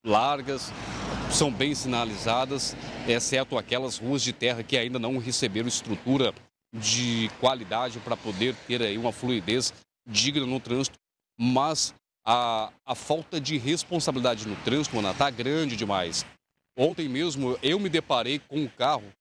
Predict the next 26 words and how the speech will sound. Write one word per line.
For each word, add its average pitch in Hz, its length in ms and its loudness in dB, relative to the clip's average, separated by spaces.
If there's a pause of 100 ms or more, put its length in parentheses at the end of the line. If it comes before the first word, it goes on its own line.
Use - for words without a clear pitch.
(120)
agora 123 340 2
as 156 140 0
ruas 135 480 0 (1120)
Coronel 156 420 2
João 151 180 -2
Gonçalves 143 460 0
de 135 80 0
Oliveira 120 540 2
e 110 100 0
a 127 80 4
Bom 147 220 -2
Jesus 123 380 -2
da 110 100 4
Lapa, 113 340 2
elas 143 460 0 (100)
são 180 300 0
mão 160 180 2
únicas. 156 680 0 (340)
A 110 80 2
Coronel 139 540 2
João 131 160 -2
Gonçalves 123 320 0
de 131 40 0
Oliveira, 131 440 2
ela 131 240 2
segue 165 600 0